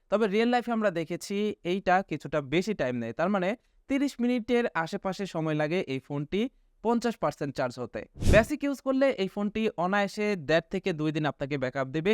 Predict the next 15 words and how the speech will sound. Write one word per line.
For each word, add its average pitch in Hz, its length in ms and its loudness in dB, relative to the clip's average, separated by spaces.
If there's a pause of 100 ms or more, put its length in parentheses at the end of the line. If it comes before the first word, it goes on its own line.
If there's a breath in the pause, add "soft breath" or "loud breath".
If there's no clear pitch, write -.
(100)
হেভি 170 280 0
ইউজে 180 280 0 (140)
এই 139 120 -2
ফোনটি 143 260 -2 (260)
একদিন 160 260 0 (160)
আপনি 156 200 -4 (220)
অনায়াসেই 160 400 0
ব্যবহার 120 280 -4
করতে 113 240 -8
পারবেন। 107 240 -4 (140)
ফোনটি 247 300 2
রান 262 180 2
করছে 254 260 -2 (320)
Android 196 340 -2
fourteen 190 400 0